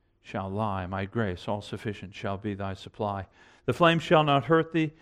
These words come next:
I only design thy dross to consume and thy gold to refine. He's changing us. W-, we need these.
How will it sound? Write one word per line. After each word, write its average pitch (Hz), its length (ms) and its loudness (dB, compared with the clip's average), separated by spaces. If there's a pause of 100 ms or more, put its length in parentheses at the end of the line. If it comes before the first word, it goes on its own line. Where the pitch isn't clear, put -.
(220)
I 151 220 4
only 196 300 4
design 117 1080 -2 (1000)
thy 113 160 -4
dross 117 360 0
to - 120 -10
consume 104 720 -6
and 101 300 -6
thy 92 180 -10
gold 110 320 -4
to 110 100 -14
refine. 95 500 -8 (600)
He's 151 100 -10
changing 151 360 -2
us. 101 120 -6
W-, 139 240 -6
we 156 200 0
need 139 280 -2
these. 92 320 -14